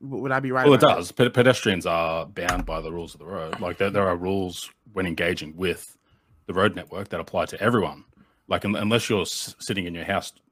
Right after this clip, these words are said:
Speaker 2: never going anywhere, you interact with those rules, regardless of what
Speaker 1: And
Speaker 2: type
Speaker 1: the
Speaker 2: of transportation you're taking.
Speaker 1: Yeah, the moment you become a pedestrian,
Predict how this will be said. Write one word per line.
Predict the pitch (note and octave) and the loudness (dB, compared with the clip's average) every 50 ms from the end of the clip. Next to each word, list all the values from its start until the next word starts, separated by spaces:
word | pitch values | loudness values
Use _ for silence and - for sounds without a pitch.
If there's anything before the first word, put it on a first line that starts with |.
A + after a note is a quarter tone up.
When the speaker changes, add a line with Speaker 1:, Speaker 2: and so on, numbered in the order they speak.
| _ | _
Speaker 2:
never | - G#2 G#2 F#2+ | -2 -2 0 0
going | E2+ - D#2+ D#2 D#2+ | -2 -4 -6 -6 -6
anywhere, | F#2 G2+ F#2+ D#2+ - - - G2+ - _ - - _ _ | -6 -6 -6 -8 -10 -14 -18 -20 -20 _ -20 -20 _ _
you | - G2+ | 0 2
interact | A2+ A#2 - F#2+ F#2 G2 - - | 2 2 2 2 0 0 -2 -4
with | F2+ - | -8 -10
those | F2+ F2 E2 - | -8 -8 -8 -8
rules, | F#2 F#2+ F2 D2 A1+ - - - - - | -8 -8 -8 -8 -10 -14 -20 -20 -18 -16
regardless | F2 - F2+ F2+ F2+ E2+ D#2+ - - | -10 -4 -4 -2 -2 -4 -6 -10 -12
of | E2+ D#2 D2+ - _ - | -14 -16 -16 -18 _ -6
what | F#2+ F#2+ - - - - | -6 -6 -6 -6 -4 0
Speaker 1:
And | E3+ E3 D#3+ | 0 2 2
Speaker 2:
type | |
Speaker 1:
the | D#3 - | 2 -2
Speaker 2:
of | E2+ E2+ - - | -4 -6 -8 -10
transportation | - - E2+ D#2+ - - - F#2 E2 - E2 C#2+ | -10 -8 -8 -8 -8 -8 -6 -6 -6 -6 -6 -12
you're | D2+ | -12
taking. | - G2+ F#2+ F#2 - - - _ - - _ _ _ - - - | -10 -8 -8 -8 -10 -16 -20 _ -20 -20 _ _ _ -20 -14 -6
Speaker 1:
Yeah, | E3 E3+ E3 C#3+ - | -2 0 0 0 0
the | - C#3 C#3 C3 | -2 -4 -4 -2
moment | D3 D#3+ F#3 G#3 A3 A3 G3 D#3 | 0 0 2 2 2 0 0 0
you | E3 E3+ | 0 -2
become | D#3+ D#3 D3+ - E3 | -2 -2 -2 -2 -2
a | D3 | -2
pedestrian, | C#3+ - C#3+ C3 C3+ C#3 C3+ - - B2 B2 A#2 A#2 - - | -2 -4 -4 -4 -4 -4 -4 -6 -8 -12 -12 -12 -12 -16 -18